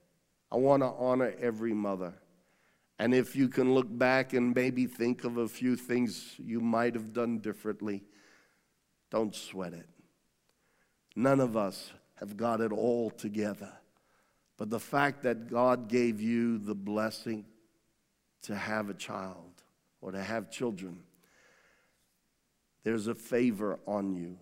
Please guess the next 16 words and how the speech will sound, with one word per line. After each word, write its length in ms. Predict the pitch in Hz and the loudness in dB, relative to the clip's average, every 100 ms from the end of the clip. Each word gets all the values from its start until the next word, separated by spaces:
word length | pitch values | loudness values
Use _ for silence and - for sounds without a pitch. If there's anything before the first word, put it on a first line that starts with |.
| - | -12
and 100 | 110 | -6
a 60 | 104 | -6
blessing 560 | 95 107 104 - 98 95 | -2 -2 -2 -6 -10 -10
on 240 | 95 90 85 | -12 -14 -16
you. 120 | 85 - _ _ _ _ _ _ - | -20 -20 _ _ _ _ _ _ -10
And 120 | 101 | 0
to 200 | 135 127 | 0 4
every 300 | 143 143 147 | 4 4 2
person, 580 | 143 139 127 - 110 - - _ _ _ _ _ | 2 -2 -2 -2 -8 -10 -14 _ _ _ _ _
a 40 | 95 | -2
mom-to-be 1200 | 113 131 139 143 135 - 123 113 139 151 165 - - - _ _ _ _ _ _ _ _ _ _ _ _ _ _ _ _ | 6 8 8 8 4 -2 -4 4 6 6 2 -6 -14 -20 _ _ _ _ _ _ _ _ _ _ _ _ _ _ _ _
or 180 | 113 117 | 0 2
would-be 460 | 120 135 131 131 | 4 2 4 6
mom, 520 | 131 127 123 127 120 110 - _ _ _ _ _ _ _ _ _ _ _ _ _ _ _ _ _ _ _ _ - | 6 6 4 2 0 -6 -20 _ _ _ _ _ _ _ _ _ _ _ _ _ _ _ _ _ _ _ _ -16
dad, 520 | 95 117 120 120 104 101 _ | -4 0 0 0 -4 -14 _
brother, 460 | 117 117 117 104 | -4 -2 -2 -4